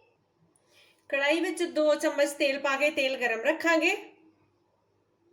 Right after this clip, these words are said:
ਤੇਲ ਹੁਣ ਚੰਗੀ ਤਰ੍ਹਾਂ ਗਰਮ ਹੋ ਗਿਆ ਏ।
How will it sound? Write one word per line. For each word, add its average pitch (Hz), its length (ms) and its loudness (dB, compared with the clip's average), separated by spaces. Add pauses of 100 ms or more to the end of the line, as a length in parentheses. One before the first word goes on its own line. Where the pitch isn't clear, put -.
(1800)
ਤੇਲ 311 240 4
ਹੁਣ 339 220 0
ਚੰਗੀ 311 260 -2
ਤਰ੍ਹਾਂ 339 240 -2
ਗਰਮ 302 260 -2
ਹੋ 302 180 -2
ਗਿਆ 247 200 0
ਏ। 403 160 0